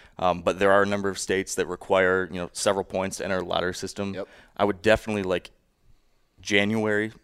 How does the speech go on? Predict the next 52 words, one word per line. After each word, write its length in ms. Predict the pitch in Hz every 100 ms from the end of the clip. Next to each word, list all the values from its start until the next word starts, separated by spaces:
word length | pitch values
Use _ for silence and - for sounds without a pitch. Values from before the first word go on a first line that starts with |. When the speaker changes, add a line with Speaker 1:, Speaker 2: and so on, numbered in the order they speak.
| 95
Speaker 1:
be, 200 | 101 98
like, 180 | 92 -
thinking 300 | 98 101 101
about 200 | 101 -
this, 140 | 107
like, 140 | 95
try 280 | - 92 92
to 280 | 95 92 90 _ - - _ _
read 240 | 95 104
the 60 | 104
regulations. 680 | 95 92 90 90 - 92 -
Some 200 | - 120
of 60 |
these 120 | 107 -
states 280 | 95 92
can 120 | - 101
be 80 |
a 20 | 87
little 180 | 87
bit 60 | 87
complicated. 600 | 90 85 85 95 90 87 -
Iowa's 360 | 90 87 90
a 20 |
Speaker 2:
Yeah. 60 | 90
Speaker 1:
little 100 | 90
bit 120 | 87
tougher. 420 | 98 90 90 90 _ _ - _
Um, 340 | 87 87 85 85
so 180 | - 101
yeah, 260 | 101 82 80 - _ _ _ 98
I 60 |
think 160 | 101 95
a 40 |
year 240 | 92 110 104
ahead 160 | 98
of 80 | 95
time, 240 | 85 87
well 180 | 90 110
ahead, 260 | 104 95 92
a 60 |
year 160 | 98 98
ahead 160 | 92 92
of 40 |
time, 280 | 95 90 87 _ _ -
make 160 | 107 104
sure 160 | 104
you 40 | 95
read 200 | 98 95
through 120 | 98
everything 200 | 95 95
like 140 | 87
that, 340 | 90 87 90